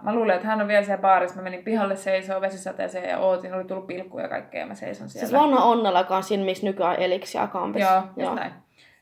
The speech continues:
Speaker 1: Niin mä ootin siellä pihalla vesisateessa. Mulla oli semmonen mun mutsin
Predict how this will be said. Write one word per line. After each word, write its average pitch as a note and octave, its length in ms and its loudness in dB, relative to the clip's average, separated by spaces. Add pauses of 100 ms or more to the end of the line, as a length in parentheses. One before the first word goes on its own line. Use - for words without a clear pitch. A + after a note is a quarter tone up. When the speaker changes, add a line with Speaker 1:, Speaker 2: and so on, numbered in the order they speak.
Speaker 1:
Niin G#3 80 -8
mä A#3+ 100 6
ootin A3 140 4
siellä F#3 180 -2
pihalla C4+ 360 6
vesisateessa. G#3 580 4
Mulla G3 140 2
oli F#3 100 -2
semmonen F#3+ 220 -6
mun G3 120 -4
mutsin G3+ 580 -6